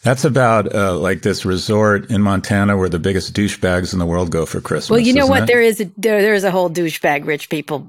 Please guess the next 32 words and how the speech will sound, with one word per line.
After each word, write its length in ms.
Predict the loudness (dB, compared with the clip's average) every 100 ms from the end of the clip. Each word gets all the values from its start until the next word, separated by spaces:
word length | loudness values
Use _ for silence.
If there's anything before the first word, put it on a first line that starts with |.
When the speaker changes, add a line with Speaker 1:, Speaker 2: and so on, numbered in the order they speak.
| -12
Speaker 2:
making 420 | -6 -6 -6 -8
resorts 460 | -6 -4 -6 -6 -10
in 180 | -8
the, 140 | -6 -6
there's 160 | -6 -4
a 60 |
whole 180 | -2 -4
stream 560 | -8 -12 -8 -6 -6 -6
of 100 | -6
that. 160 | -6
There's 140 | -6 -8
a 60 |
guy, 240 | -6 -8 -8
character 420 | -4 -4 -4 -6 -4
Speaker 1:
Yeah. 120 | -2
Speaker 2:
who 40 |
does 160 | -4 -6
that. 180 | -8 -8 -16 -16 -6
But 280 | -6 -4 -2
get 160 | 0
back 180 | 0 0
to 80 | -2
this. 220 | -2 -2
You 100 | -2
think 200 | 0 0
this 180 | 0 -2
could 240 | -2 0
Speaker 1:
Sorry. 140 | 2 0
Speaker 2:
be 40 |
a 40 | 0
good 220 | -4 -4
deal? 220 | -8 -8